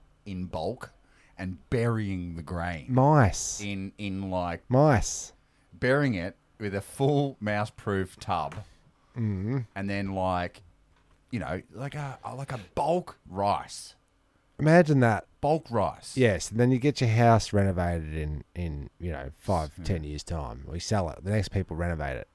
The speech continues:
Speaker 1: They go,
Speaker 2: And, you
Speaker 1: they
Speaker 2: know,
Speaker 1: dig
Speaker 2: like,
Speaker 1: up
Speaker 2: you
Speaker 1: the
Speaker 2: get,
Speaker 1: garden and
Speaker 2: "How
Speaker 1: they
Speaker 2: the
Speaker 1: go
Speaker 2: fuck was the bowling ball under the house?"
Speaker 1: Yeah, yeah.
Speaker 2: "Why is there a tub of rice buried under
Speaker 1: Yeah.
Speaker 2: the house?"
Speaker 1: <laughs> Yeah. But if they're smart enough, they'll find my silver. Oh, wait, no, no,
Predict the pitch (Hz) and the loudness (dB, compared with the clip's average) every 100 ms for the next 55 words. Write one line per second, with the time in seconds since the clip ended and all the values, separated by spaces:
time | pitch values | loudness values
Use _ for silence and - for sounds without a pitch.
0 | _ _ _ - 101 104 101 117 110 107 | _ _ _ -8 -2 0 2 0 -2 -4
1 | - 131 127 117 113 123 117 110 110 92 | 2 6 6 6 4 4 4 6 4 2
2 | 87 90 110 170 117 170 156 135 110 98 | -2 0 4 6 6 4 4 4 2 4
3 | 196 214 214 131 113 110 92 90 85 85 | 8 10 10 10 10 8 6 0 -2 -2
4 | 92 85 107 104 87 87 85 71 - - | -2 -2 0 0 0 -2 -4 -4 -12 -20
5 | - - 202 208 180 131 117 - - - | -6 2 6 8 10 8 6 0 -2 2
6 | 127 120 113 92 98 143 165 - - 107 | 4 2 2 0 4 6 6 2 0 0
7 | 87 80 80 - 92 92 87 71 76 71 | 0 -2 -8 -8 -4 0 0 -2 -6 -8
8 | - - - 110 123 76 - - - - | -8 -10 -2 0 0 -2 -8 -20 -20 -20
9 | - - 110 104 90 92 78 - 92 98 | -18 -2 2 2 2 -6 -8 -4 -4 -2
10 | 80 76 78 73 - 82 78 71 - 104 | -4 -6 -6 -6 -6 -4 -6 -8 -6 -4
11 | 101 82 69 64 - 123 120 117 90 80 | -4 -4 -6 -8 -2 -2 0 -4 -6 -10